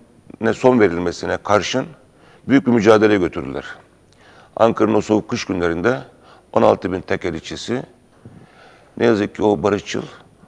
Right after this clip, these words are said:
o talepkar ve kendilerini ifade etmeye dayalı, siyasetin kendisini ve erkin kendisini, kendilerini duymasını sağlamaya dayalı isyanlarını maalesef o dönemde büyük müdahalelerle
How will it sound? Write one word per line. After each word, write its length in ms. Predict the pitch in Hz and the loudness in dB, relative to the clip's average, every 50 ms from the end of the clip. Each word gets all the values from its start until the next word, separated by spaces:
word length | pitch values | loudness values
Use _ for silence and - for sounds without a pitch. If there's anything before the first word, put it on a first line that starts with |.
| _ - - - _ _ | _ -20 -20 -20 _ _
o 80 | - | -10
talepkar 580 | - - - 87 98 - - - - 113 - - - - - _ _ _ _ _ _ _ - - - - - - _ _ _ - | -6 -4 -2 -2 -2 -2 -2 -4 -6 -6 -6 -6 -8 -14 -20 _ _ _ _ _ _ _ -20 -20 -20 -20 -20 -20 _ _ _ -6
ve 300 | - 95 90 90 92 - - - - _ | -4 -2 -2 -2 -2 -4 -8 -16 -20 _
kendilerini 580 | - 98 98 98 98 101 101 104 104 110 135 131 | -4 -4 -2 -2 -4 -4 -2 -2 0 0 0 -2
ifade 480 | - 90 - 98 95 95 87 131 131 | -2 -4 -4 -2 -2 0 4 4 4
etmeye 420 | 113 - - 87 95 92 87 85 - | 4 2 -2 -4 -2 -2 -2 -2 -2
dayalı, 440 | 87 85 78 80 85 104 120 - - - - _ _ _ _ _ _ _ _ - | -2 0 0 0 0 -2 -2 -4 -6 -14 -20 _ _ _ _ _ _ _ _ -12
siyasetin 600 | - - 107 104 104 101 - 120 - - 151 143 | -6 0 2 4 4 4 2 0 0 0 -2 -2
kendisini 680 | - - 107 101 104 104 - - - 95 113 127 151 185 - - _ - _ _ _ _ _ _ _ | 0 -2 -2 -2 -2 -4 -4 -4 -2 0 0 0 -2 -4 -10 -18 _ -20 _ _ _ _ _ _ _
ve 80 | - 80 | -4 0
erkin 300 | - 98 98 - 139 131 | 0 0 2 0 0 0
kendisini, 540 | - - 101 104 101 - - 101 101 - - | 0 0 0 0 -2 -4 -4 -6 -6 -4 -2
kendilerini 380 | 104 98 101 104 104 113 120 | -4 -2 0 0 0 2 2
duymasını 440 | 110 104 95 101 101 - - 127 139 | 0 0 0 -2 -4 -2 -2 -2 -2
sağlamaya 600 | - - 101 98 101 98 101 104 110 123 127 107 | 0 2 2 2 2 0 0 2 2 4 4 4
dayalı 460 | 107 101 98 95 90 87 90 80 - - - - - - - - - | 4 4 4 4 2 0 -2 -4 -6 -12 -20 -20 -20 -20 -20 -8 -6
isyanlarını 840 | - - - - 110 101 101 101 98 95 90 98 110 127 143 175 - - _ _ _ _ _ _ _ _ _ _ - - - - _ _ | -4 -4 0 2 4 4 4 4 2 2 2 0 0 -2 -4 -6 -10 -16 _ _ _ _ _ _ _ _ _ _ -20 -20 -20 -20 _ _
maalesef 500 | - - 127 113 104 95 - - 120 127 - - - _ _ _ | 2 4 4 4 4 2 0 -2 -4 -4 -4 -10 -18 _ _ _
o 120 | - 113 107 | 0 2 4
dönemde 400 | 104 101 95 95 95 120 113 104 | 4 2 2 2 0 -2 0 0
büyük 280 | 107 110 - - - | 0 -2 -2 -4 -6
müdahalelerle 720 | 101 123 151 104 101 104 104 104 107 98 95 85 76 67 | -4 2 4 6 6 6 6 6 6 6 6 2 -2 -4